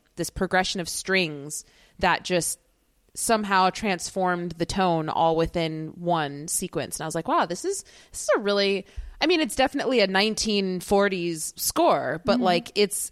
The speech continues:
Speaker 1: I, I found it to be very well done, very well done. I, I think the score was my favorite <laughs> part of this movie.
Speaker 2: Yeah, yeah. I mean, the Laura suite, the, the,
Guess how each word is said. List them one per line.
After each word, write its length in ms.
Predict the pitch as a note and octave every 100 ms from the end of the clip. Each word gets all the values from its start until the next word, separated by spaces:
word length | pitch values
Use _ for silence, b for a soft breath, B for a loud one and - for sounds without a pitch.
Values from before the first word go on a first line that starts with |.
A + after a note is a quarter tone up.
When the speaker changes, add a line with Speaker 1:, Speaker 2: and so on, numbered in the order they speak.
| -
Speaker 1:
I, 340 | F3 A3 - G#3
I 40 |
found 260 | G3+ F#3+ F3
it 80 | -
to 80 | E3+
be 140 | E3+
very 400 | D#3+ F#3+ G#3 E3
well 240 | D3+ C#3+
done, 380 | C3+ G2 G#2 E3 E3
very 220 | F3+ C#3+
well 180 | F2+ G2+
done. 340 | D#2+ - -
I, 140 | - G#3+ - -
I 120 | G#3
think 200 | G#3 G3+
the 80 | F#3
score 260 | - E3+
was 160 | C#3 -
my 120 | -
favorite 260 | - - -
<laughs> 20 |
part 200 | - -
of 140 | -
this 260 | A#3 A3 -
movie. 340 | F3 E3 G3+
Speaker 2:
Yeah, 360 | G3+ G3 G3 E3 F#3+
yeah. 280 | G3 F3+ F3
I 60 |
mean, 160 | G#3 G#3+
the 100 | A3
Laura 440 | G3+ G#3+ A3+ A#3+ F#3+
suite, 600 | - F#3+ F#3 G#3 - -
the, 300 | F3+ E3 C#3+
the, 180 | F3+